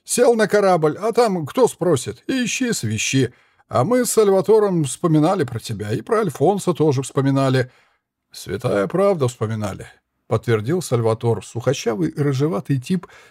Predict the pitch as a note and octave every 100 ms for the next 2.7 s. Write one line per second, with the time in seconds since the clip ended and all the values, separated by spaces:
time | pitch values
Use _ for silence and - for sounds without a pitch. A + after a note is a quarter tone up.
0 | _ - - B2 B2 C#3 B2+ B2 A#2 A#2+
1 | B2 F#3+ F#3+ A2+ A2 A2+ C#3 F3+ C3 A#2
2 | A#2+ G#2 G#2+ - G2+ - -